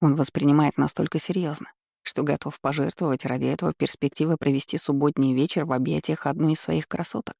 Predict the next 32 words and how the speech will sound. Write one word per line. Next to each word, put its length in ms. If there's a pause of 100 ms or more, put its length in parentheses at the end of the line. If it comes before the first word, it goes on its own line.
(640)
Я 180
же 120
знаю, 340
какой 420
он. 160 (280)
Женщин 400
меняет, 380
как 220
перчатки. 640 (180)
Выходные 500
без 160
новой 280
пассии 380
считает 420
прожитыми 520
зря. 300 (680)
Так 180
что 300
же 80
ему 240
во 100
всем 340
этом? 340 (320)
Просто 360
смешно. 440 (1080)
Запускаю 560
руку 220
в 100
сумочку, 480
пытаясь 400
отыскать 460
ключи, 480